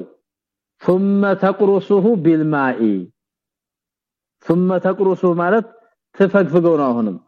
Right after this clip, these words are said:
ግን ቢልማኢ ነው ሁለተኛው። የመጀመሪያው በደረቁ ነው። ሁለተኛ ደግሞ ውሃ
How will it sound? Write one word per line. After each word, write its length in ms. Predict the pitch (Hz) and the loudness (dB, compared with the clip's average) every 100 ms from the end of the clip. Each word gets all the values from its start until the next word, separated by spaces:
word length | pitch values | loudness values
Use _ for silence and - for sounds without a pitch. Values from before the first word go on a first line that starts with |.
| _ _ _ _ 120 | _ _ _ _ -4
ግን 240 | 147 226 | -2 0
ቢልማኢ 420 | 180 180 165 151 131 | -2 -2 -2 -2 -2
ነው 100 | 117 | 0
ሁለተኛው። 460 | 135 131 123 104 87 _ | 0 0 -2 -4 -8 _
የመጀመሪያው 460 | 113 135 160 185 196 | -2 0 2 2 0
በደረቁ 360 | 160 151 147 135 | 0 2 0 -2
ነው። 120 | 113 98 _ _ _ _ _ - | -4 -6 _ _ _ _ _ -2
ሁለተኛ 460 | 147 160 165 180 175 180 | 0 0 0 -2 0 0
ደግሞ 200 | 185 202 214 | 2 2 2
ውሃ 200 | 165 | 2